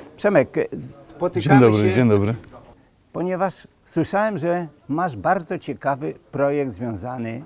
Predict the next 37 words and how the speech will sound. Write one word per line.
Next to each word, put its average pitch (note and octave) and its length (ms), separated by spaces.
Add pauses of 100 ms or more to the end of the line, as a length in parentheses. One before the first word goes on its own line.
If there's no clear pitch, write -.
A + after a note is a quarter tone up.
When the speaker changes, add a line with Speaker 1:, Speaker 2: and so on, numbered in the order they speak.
(120)
Speaker 1:
z A#2+ 100
boksem. A#2+ 440
Czy - 140
możesz E3+ 300
powiedzieć, B2+ 680
o C3 80
co C#3 160
chodzi? D#3 340
To D3 100
już C#3+ 260 (160)
fama E3+ 300
krąży, D3 420
że B2 160
to - 80
jest B2+ 300
jakieś C#3+ 180 (100)
Speaker 2:
<laughs> C#3+ 100
Speaker 1:
takie, D3+ 160 (520)
y, C3+ 360
przedsięwzięcie, D#3+ 800
które C#3 300
odnosi C#3+ 360
wielki C3+ 320
sukces. D#3 500
Y, C#3 240 (260)
tysiące E3+ 420
ludzi D#3 240
się C#3 580
zainteresowali. A#2 800 (340)
Speaker 2:
Znaczy, C3+ 240
zacznijmy F3 360
od E3 120
tego, D#3+ 220
że, D#3 240
mm, C3+ 720
y, B2 640 (400)
no, B2 180